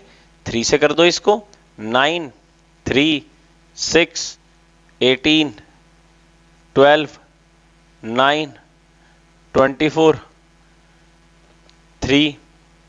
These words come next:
और ये minus का नाइन। ठीक,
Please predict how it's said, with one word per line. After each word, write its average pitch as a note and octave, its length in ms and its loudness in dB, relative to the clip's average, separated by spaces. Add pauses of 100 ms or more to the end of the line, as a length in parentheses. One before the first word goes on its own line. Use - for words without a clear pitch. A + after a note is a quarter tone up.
(840)
और A2+ 120 0
ये C3+ 220 2
minus A2 400 -2
का C#3+ 160 -8
नाइन। F#2+ 260 -10 (3250)
ठीक, D3+ 220 -2